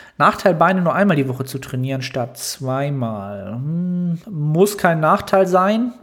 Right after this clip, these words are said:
Da wäre dann die Frage, wie viel Stimulus kannst du in einer Trainingseinheit anhäufen? Ähm, und lässt du da nicht wieder nach der Regeneration und der Adaption Zeit oder Zeit vergehen oder lässt da was auf der Strecke, in der du wieder einen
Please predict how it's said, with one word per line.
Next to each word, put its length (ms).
Da 260
wäre 200
dann 160
die 60
Frage, 500
wie 80
viel 160
Stimulus 420
kannst 320
du 160
in 80
einer 240
Trainingseinheit 1200
anhäufen? 840
Ähm, 460
und 160
lässt 320
du 40
da 280
nicht 340
wieder 480
nach 240
der 160
Regeneration 800
und 160
der 140
Adaption 600
Zeit 680
oder 260
Zeit 320
vergehen 480
oder 320
lässt 320
da 80
was 160
auf 140
der 80
Strecke, 320
in 100
der 140
du 140
wieder 240
einen 260